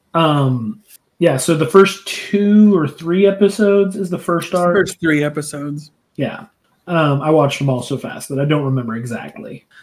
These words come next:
Speaker 2: But it's really almost like four episodes 'cause the first episode's two in length.
Speaker 1: Yes, yes. The first episode is, is very long. Um,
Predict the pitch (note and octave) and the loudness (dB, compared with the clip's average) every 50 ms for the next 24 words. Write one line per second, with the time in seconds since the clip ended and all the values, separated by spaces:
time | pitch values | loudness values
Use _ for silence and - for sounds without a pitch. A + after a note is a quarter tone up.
0 | _ _ - G3+ G3+ G3+ G#3 A#3+ B3+ B3 A3+ G#3+ G3+ F#3+ F3+ F3 D#3 C3+ B2+ - | _ _ 4 6 6 6 6 4 4 4 4 2 2 0 -2 -4 -6 -6 -4 -2
1 | E3 D#3 D3+ D3 C#3 - C#3+ C3+ D3 C#3+ C3+ C3+ - C#3+ B2+ B2+ B2 - C3+ C3 | 0 2 2 2 0 -2 -6 -6 -6 -6 -6 -6 -8 -8 -8 -6 -6 -4 -6 -6
2 | C3 - C#3 C3 C3+ B2+ - B2+ B2 B2 A#2+ A#2+ - - - _ _ _ _ _ | -6 -8 -10 -10 -10 -10 -6 -6 -6 -6 -6 -8 -12 -14 -16 _ _ _ _ _
3 | _ - - - C#3 C3 B2+ B2+ C3+ - - - C3+ C3 C3 C3 B2 A#2 - - | _ -12 -6 -4 -2 -2 -2 -4 -6 -10 -12 -12 -10 -10 -10 -8 -10 -12 -12 -14
4 | - - _ _ _ _ _ _ _ _ - E3 D3 A#2+ - - - - - - | -16 -18 _ _ _ _ _ _ _ _ -4 -2 -2 -2 -4 -8 -14 -16 -14 -12
5 | C3+ A#2+ F2 - - - - E3 D3 B2+ C3+ B2 A#2+ A2+ B2+ A#2 A2+ A2+ A2+ - | -12 -12 -12 -14 -16 -6 -4 -2 -2 -2 -2 -6 -6 -6 -6 -6 -6 -6 -8 -8
6 | - _ _ _ D#3+ D3+ C#3 C3 C3 C3+ B2+ A#2+ A#2 A2 G#2+ A2 A2 G2+ F2 A2+ | -12 _ _ _ -4 -4 -2 0 0 0 0 0 -2 -4 -4 -4 -6 -6 -8 -12
7 | A2+ - _ _ _ _ _ _ _ _ - D#3+ D#3+ D#3 D3+ D3+ D3 C#3+ C#3+ C#3 | -12 -14 _ _ _ _ _ _ _ _ -2 0 2 2 2 2 2 2 2 0
8 | C#3+ - _ | -2 -4 _